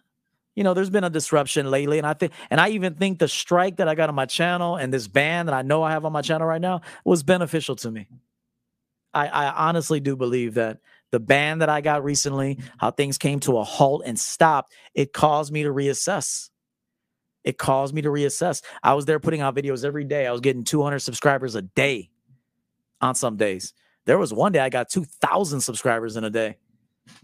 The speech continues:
It's a good feeling, especially if you're working hard. However, recently it came to a stop. It, it's like I got that strike on the channel. Seven days, you know, couldn't, couldn't post. Came back.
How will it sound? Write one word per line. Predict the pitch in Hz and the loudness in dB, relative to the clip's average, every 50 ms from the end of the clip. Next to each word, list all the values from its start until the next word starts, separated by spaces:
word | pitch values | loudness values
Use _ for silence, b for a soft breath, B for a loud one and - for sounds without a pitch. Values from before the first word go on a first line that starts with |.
| _ _ _ | _ _ _
It's | - - | -8 -6
a | 185 | -4
good | 156 143 180 185 143 | 2 4 4 2 2
feeling, | - - 196 208 196 170 147 123 107 101 95 - - - | 2 2 4 4 4 2 0 -2 -4 -8 -10 -14 -18 -12
especially | - - 165 160 151 170 | 2 4 4 6 6 2
if | 160 147 | 0 0
you're | 151 | 0
working | 143 147 151 147 - 135 | 0 0 0 0 0 -2
hard. | 120 120 110 104 107 113 113 113 B B B B B B B B | -2 -2 -2 -2 -4 -4 -6 -10 B B B B B B B B
However, | - 104 117 139 185 214 180 160 147 | -2 0 2 4 4 4 2 2 2
recently | 143 196 151 - 233 156 151 151 | 2 0 0 2 0 0 2 0
it | 151 147 | 0 0
came | - 180 160 160 - | 2 2 2 2 2
to | - 156 160 | 2 2 2
a | 151 | 2
stop. | - - - 196 214 202 143 - - | 2 2 2 2 2 2 0 -2 -2
It, | 135 139 139 143 | -2 0 0 0
it's | 135 123 - | -2 -2 0
like | 135 120 | -2 -2
I | 120 117 | -2 -2
got | 143 147 - | -2 -2 0
that | 151 131 | -2 -2
strike | - - - 160 156 156 - | -2 0 2 2 2 2 0
on | 160 151 | -2 -2
the | 147 135 | -2 -2
channel. | - - 165 151 139 123 117 101 b b b b b b b _ _ _ _ _ _ _ _ _ _ _ | 0 0 0 0 0 -2 -4 -6 b b b b b b b _ _ _ _ _ _ _ _ _ _ _
Seven | - - - 165 151 165 165 | -2 2 2 2 2 2 2
days, | 151 170 165 156 135 120 - - _ _ _ _ _ _ _ _ | 2 4 2 2 0 -4 -8 -12 _ _ _ _ _ _ _ _
you | - 139 | -2 0
know, | 120 117 | 0 0
couldn't, | 110 - - 147 143 143 156 - | 2 2 2 2 2 0 -2 -2
couldn't | - 151 156 147 | -2 -2 -2 0
post. | 135 156 160 139 127 117 - | 0 0 2 2 0 -2 -2
Came | - 147 156 156 139 | -2 -2 -2 2 4
back. | 151 160 160 165 165 | 4 4 4 2 -2